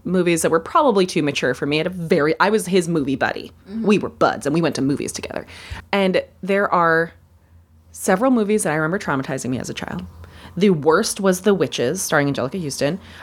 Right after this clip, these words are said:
Speaker 1: I was s-, terrified of, I checked all women for lavender eyes after that movie. I was so messed up, but it still is one of my favorite, like, dark child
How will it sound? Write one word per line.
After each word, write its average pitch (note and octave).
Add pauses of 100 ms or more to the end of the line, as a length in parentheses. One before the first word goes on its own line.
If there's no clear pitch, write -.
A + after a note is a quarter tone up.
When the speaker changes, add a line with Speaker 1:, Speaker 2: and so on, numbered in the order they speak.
(140)
Speaker 1:
I E3+
was D#3 (160)
s-, - (100)
terrified G3+
of, C#3+ (260)
I E3+
checked F#3+
all D#3+
women F3+
for D#3+
lavender C#3
eyes G3+ (460)
after C#3
that C4
movie. F3+ (160)
I D#3
was C3+
so -
messed F#3+
up, D#3
but G3
it G3
still C#4+
is F#3 (220)
one D#3+
of D#3
my C#3+
favorite, C#3
like, C#3+
dark C3
child G3